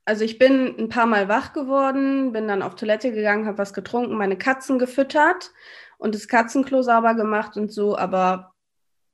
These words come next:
sonst nur geschlafen. Und ja, irgendwann hat mein Arzt dann gesagt, das ist jetzt auch irgendwie nicht mehr ganz normal, ne? Also wir sollten uns jetzt mal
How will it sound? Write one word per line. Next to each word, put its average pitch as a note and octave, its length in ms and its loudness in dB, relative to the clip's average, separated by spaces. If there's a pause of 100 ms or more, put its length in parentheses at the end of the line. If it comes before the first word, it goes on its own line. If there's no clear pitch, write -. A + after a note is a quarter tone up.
sonst G3+ 280 0
nur G3 160 2
geschlafen. - 720 -10 (920)
Und G#3 760 2 (960)
ja, G#3 300 4
irgendwann G3+ 420 2
hat A3+ 140 0
mein G3+ 320 2
Arzt E3 360 -4
dann G3+ 220 2
gesagt, G3 720 -2
das F#3+ 220 -10
ist F#3 220 -8
jetzt F#3+ 360 -2
auch F#3 140 -4
irgendwie G3+ 380 0
nicht G3+ 220 0
mehr G3 140 0
ganz F#3 280 -2
normal, A#3 420 2 (280)
ne? G#3 220 0
Also G3 300 -4
wir G3 100 0
sollten G3 340 2
uns G3 160 0
jetzt F#3 240 -2
mal F#3 420 0